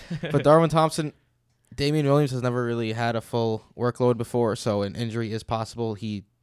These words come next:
Speaker 2: he has gotten hurt in the past. And w-, if Damian Williams goes down, which is a big if, and I hope it doesn't happen, if people are rushing to waiver wire for Carlos Hyde and paying big bucks of fab money,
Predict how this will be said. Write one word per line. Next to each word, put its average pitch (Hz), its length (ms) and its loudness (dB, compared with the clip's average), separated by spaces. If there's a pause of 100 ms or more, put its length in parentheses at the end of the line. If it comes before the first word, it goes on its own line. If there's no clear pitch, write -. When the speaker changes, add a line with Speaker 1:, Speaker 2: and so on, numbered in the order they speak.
Speaker 2:
he 117 160 -2
has 110 240 0
gotten 107 200 -2
hurt 110 200 -6
in 110 60 -10
the 104 60 -8
past. 107 340 -2 (800)
And 131 380 0 (100)
w-, 123 320 -2
if 175 480 4
Damian 147 260 2
Williams 127 280 0
goes 120 160 -2
down, 117 260 -2
which 113 100 -8
is 110 120 -8
a 107 240 -4 (260)
big 117 220 -2
if, 117 260 -4
and 113 100 -2
I 104 40 -2
hope 107 200 -4
it 98 80 -6
doesn't 117 220 -2
happen, 117 320 -2 (720)
if 131 140 -2
people 143 240 0
are 120 60 2
rushing 127 260 0
to 127 80 -4
waiver 120 240 0
wire 117 220 0
for 107 120 -12
Carlos 113 320 2
Hyde 131 280 6
and 110 100 -6
paying 113 260 0
big 113 240 -2
bucks 120 300 0
of 107 80 -10
fab 139 300 4
money, 110 340 -2